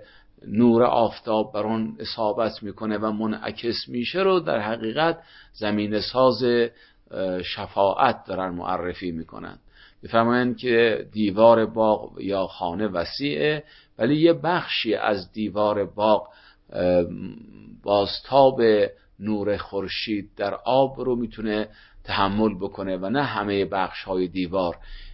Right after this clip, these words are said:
این به جهت مناسباتی است یا محاذاتی است که بین اون بخش از دیوار و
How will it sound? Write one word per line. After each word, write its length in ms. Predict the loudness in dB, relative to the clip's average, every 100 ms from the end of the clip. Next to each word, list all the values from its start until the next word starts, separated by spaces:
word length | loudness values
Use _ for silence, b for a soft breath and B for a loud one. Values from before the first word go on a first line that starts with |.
| B
این 160 | -2 2
به 120 | 2
جهت 340 | 2 0 -2 -4
مناسباتی 880 | -4 -2 -2 -4 -2 2 2 0
است 220 | -6 -4
یا 200 | -2 0
محاذاتی 960 | 0 -2 -2 2 2 2 0 0 -2 -12
است 200 | -12 -12
که 360 | -4 -2 -2 -6 B B B
بین 520 | 4 6 6 2 0 -4 -6
اون 300 | -4 -4 -2
بخش 300 | -4 -4 -2
از 340 | 0 -2 -4
دیوار 560 | -6 -2 2 2 0 -4
و 340 | 0 2 0